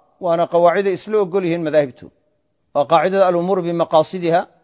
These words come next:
iyo qaacidada labaad ee alyaqiin laa yazuul bishak, iyo qaacidada saddexaad ee almashaqatu tajlibu ataysiir, iyo qaacidada afraad ee addararu yuzaal,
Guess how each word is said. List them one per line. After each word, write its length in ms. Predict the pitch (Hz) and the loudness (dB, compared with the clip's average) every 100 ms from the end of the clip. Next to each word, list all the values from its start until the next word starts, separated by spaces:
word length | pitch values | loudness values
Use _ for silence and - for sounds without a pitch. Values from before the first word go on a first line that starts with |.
| _ _ _ 143 | _ _ _ -8
iyo 80 | |
qaacidada 400 | 151 165 175 196 | 0 2 4 2
labaad 360 | 180 165 180 180 | 4 4 6 4
ee 140 | 165 160 | 4 2
alyaqiin 480 | 165 160 156 185 175 | 0 0 -2 -2 2
laa 120 | 175 | 2
yazuul 300 | 165 160 180 | 2 -2 -6
bishak, 420 | 170 - 202 202 - - _ _ _ _ | -6 -4 -4 -4 -8 -20 _ _ _ _
iyo 100 | 143 | -8
qaacidada 400 | 147 170 170 202 | 0 2 2 0
saddexaad 460 | 180 180 143 175 196 | -2 -2 -2 2 4
ee 60 | 180 | 2
almashaqatu 600 | 175 165 - 202 170 165 | 0 -4 -4 -2 -2 -4
tajlibu 440 | - 196 170 170 | -6 -6 -4 -6
ataysiir, 540 | 160 - 160 151 190 208 _ _ _ _ _ - | -6 -4 -4 -4 -4 -4 _ _ _ _ _ -6
iyo 100 | 160 | -2
qaacidada 400 | 175 175 214 208 | 2 2 4 4
afraad 320 | 180 170 196 | 4 6 6
ee 60 | 190 | 6
addararu 440 | 180 156 196 185 175 | 2 6 6 6 4
yuzaal, 420 | 160 147 185 | 0 4 6